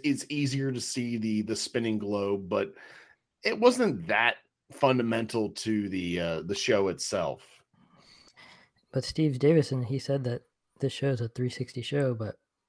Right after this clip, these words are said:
Speaker 2: it doesn't look like that when I went to see it.
Speaker 1: That's what I've heard. Now, I only saw the, um,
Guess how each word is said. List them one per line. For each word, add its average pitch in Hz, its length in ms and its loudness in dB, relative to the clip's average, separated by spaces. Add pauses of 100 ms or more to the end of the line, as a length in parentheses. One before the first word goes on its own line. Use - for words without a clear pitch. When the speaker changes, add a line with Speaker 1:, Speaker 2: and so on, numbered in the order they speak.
(280)
Speaker 2:
it 127 100 -4
doesn't 117 240 -2
look 123 180 -2
like 110 140 -4
that 107 160 -6
when 107 120 -4
I 110 100 -2
went 110 180 -4
to - 60 -10
see 104 120 -10
it. 104 200 -8 (320)
Speaker 1:
That's 95 220 -6
what 123 120 0
I've 127 140 2
heard. 113 480 -2 (720)
Now, 120 120 6
I 139 160 8
only 196 240 8
saw 131 500 6
the, 107 420 0
um, 87 480 0